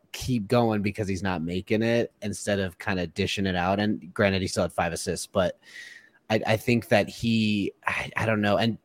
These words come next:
so to your point of injury, I don't know, 'cause it, it's weird, especially because we've already hit game four.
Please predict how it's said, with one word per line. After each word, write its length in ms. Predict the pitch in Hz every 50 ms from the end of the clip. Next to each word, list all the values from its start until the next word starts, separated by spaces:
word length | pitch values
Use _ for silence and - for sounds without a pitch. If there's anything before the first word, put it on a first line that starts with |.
| _ -
so 300 | - - 139 123 107 101
to 160 | 95 - 120
your 140 | 120 127 123
point 280 | 110 - 135 123 117 110
of 120 | 101 - -
injury, 540 | 110 117 123 127 107 110 104 101 101 98 -
I 200 | - 87 107 107
don't 300 | 110 113 117 101 101 104
know, 540 | 98 95 101 110 117 123 135 143 143 143 - _ _ - - - _ _
'cause 240 | - - 160 143 131
it, 180 | - 160 151 -
it's 220 | - 151 - - -
weird, 520 | 135 131 151 160 156 139 110 95 90 - - _ - _ _ _ _ _ _ _ _ _ _ _ -
especially 540 | 120 - - - - 135 139 - 165 160 156
because 420 | 135 139 - - 131 117 107 107 - _ _ _ -
we've 140 | 120 120 104
already 340 | 107 107 113 113 110 104 92
hit 240 | - 123 - 87
game 280 | 92 104 101 104 104 101
four. 420 | - - 101 98 98 107 117 120